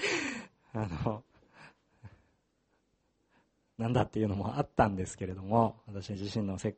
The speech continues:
時間の使い方の中で、今振り返ると。でもですね、そのような緊張の中でこそ、主を礼拝し続けた、その日曜日の過ごし方、そして主に対する信頼が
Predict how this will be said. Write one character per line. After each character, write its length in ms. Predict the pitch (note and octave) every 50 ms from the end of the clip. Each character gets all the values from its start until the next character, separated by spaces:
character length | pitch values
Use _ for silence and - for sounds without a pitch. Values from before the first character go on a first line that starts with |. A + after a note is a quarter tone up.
| _ _
時 100 | - A2
間 140 | - A2+ G#2+
の 80 | G#2 G2
使 160 | - - A2+
い 40 | G#2
方 220 | - A2+ - A2
の 100 | G2+ G2
中 240 | G2 G2+ G2 - G2+
で、 180 | F#2+ G2+ B2+ - _ _ _ _ _ _ _ -
今 200 | A2+ A#2 G#2+ F#2
振 100 | - A2+
り 80 | A2
返 180 | - A2+ A2 G#2
る 80 | G#2 G#2+
と。 200 | - A2+ A2+ - _ _ _ _ _ _ _ _ _ _ _ _ _ _ _ _ _ _ _ - - - - - - - - - - _
で 100 | - A3+
も 140 | A#3+ F#3+ C3
で 120 | A2+ G2+
す 120 | - - A2+
ね、 180 | A#2+ C3+ C#3+
そ 120 | C3 - D3
の 60 | D#3
よ 80 | D#3+
う 20 | D#3+
な 80 | D#3
緊 260 | C#3 - D3 D3 D#3 D#3
張 160 | - E3 E3
の 100 | E3 E3
中 240 | E3+ F3 - E3+ D#3
で 100 | D3 -
こ 120 | - C#3+
そ、 440 | C#3 - C#3 C3+ C3 A#2+ G#2+ - - _ _ _ _ _ _ _ _ _ _ _ _ _ -
主 160 | - - B2
を 80 | A#2 G#2+
礼 120 | A2+ A2+
拝 280 | G#2+ F#2+ A2+ A2+ A2+ G#2
し 120 | - -
続 220 | - - A2+ A#2
け 140 | A2+ A#2 A2
た、 320 | A2 - G2+ - - - - _ _ _ _ _ _ _ _ _ _ _ _ _ _ _ _ _
そ 140 | - - A2+
の 100 | A2 G#2+
日 280 | G#2+ G#2+ - - -
曜 100 | A2+ G#2+
日 80 | G2+ G#2
の 140 | G#2+ A#2+ C3
過 140 | - -
ご 100 | G#2+ A2+
し 120 | A2+ - -
方、 380 | - C3+ C3 - A#2 G#2+ - - _ _ _ _ _ _ _ _ _ _ _ _ - - _ _ _ _ _ _ _ _ _ _ _ _ _ _ _ _ _ _ _ _ _ _ - - - _ _ _ _ _ _ _ _ _ _ _ _ -
そ 140 | - - G#2+
し 140 | - - -
て 140 | - D#3+ D#3+
主 140 | - -
に 140 | F#3 F#3 E3+
対 180 | - D#3+ D#3+ D#3
す 160 | - - F3+
る 120 | F3 D#3
信 340 | - - - - A#2+ C3 C#3+
頼 220 | D3+ D#3+ E3 D#3+ D#3
が 240 | D#3+ E3 D#3+ D#3